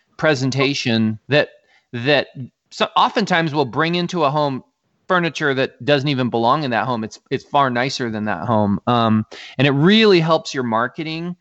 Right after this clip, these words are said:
I mean, at the end of the day, marketing of a property, that's the side of the business that I deal with. You know, the photos, the videos, three D. W-, that stuff is in it. I mean, it, it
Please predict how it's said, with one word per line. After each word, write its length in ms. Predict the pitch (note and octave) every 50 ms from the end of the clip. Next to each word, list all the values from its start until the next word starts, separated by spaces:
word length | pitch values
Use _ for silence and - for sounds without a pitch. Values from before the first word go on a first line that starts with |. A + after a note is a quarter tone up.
| _ _ _ _ _ _ _ -
I 100 | C3+ C#3+
mean, 240 | D3 D3 C#3+ C#3 C3+
at 100 | C3 B2
the 100 | C3 D3
end 120 | E3+ G3
of 60 | F3+
the 80 | C#3 C3
day, 320 | A#2+ C3+ C#3 D3+ D3 C3+ A2 -
marketing 680 | - A2+ B2 C#3 D3 D#3 - - F#3 F3+ F3+ F3 D#3+ -
of 160 | - C3+ B2+
a 60 | C3
property, 460 | - - - C#3 C#3+ C#3+ - C#3 A#2+ A2+
that's 300 | A2+ C3+ C#3 - - -
the 100 | C#3+ C3
side 240 | - D3+ C#3 C#3
of 60 | C#3 B2
the 60 | B2+
business 320 | C3 C#3 B2 C3+ B2+ -
that 100 | B2 A2+
I 140 | A#2 B2+ C#3+
deal 260 | C3 B2+ B2+ A#2+ A2+
with. 240 | A2+ G#2+ G#2 G2+ _ _ _ _ _ _ _ _ -
You 80 | C#3 B2+
know, 100 | A#2+ A#2
the 80 | A2+ A2+
photos, 600 | - - E3 D#3+ D#3 D3 C3+ B2+ A#2+ A2+ A2+ G#2+
the 80 | A2+ A#2
videos, 720 | A2 D3 D3+ D3+ D3+ C#3+ C3 A#2+ A2+ A2 G#2+ G2+ G2 -
three 180 | - C#3+ C#3+
D. 240 | C3+ D3+ D3+ C#3 - _ _ _ _ _ -
W-, 160 | D3+ D3+ - - - - _ _ _ _ _ _ _ _ _ _ D3
that 280 | C3+ D#3 F#3 G3 -
stuff 380 | - - - - F3 G3+ G#3+ -
is 160 | F3+ C#3+ B2+
in 160 | C#3 F#3 A3
it. 200 | F#3 G2 - - _ _ -
I 60 | C3+
mean, 320 | C#3+ D3 C#3 C3 B2 G#2+ - _
it, 200 | - C#3+ D3+ C3 - _ -
it 160 | D3+ D3 C#3+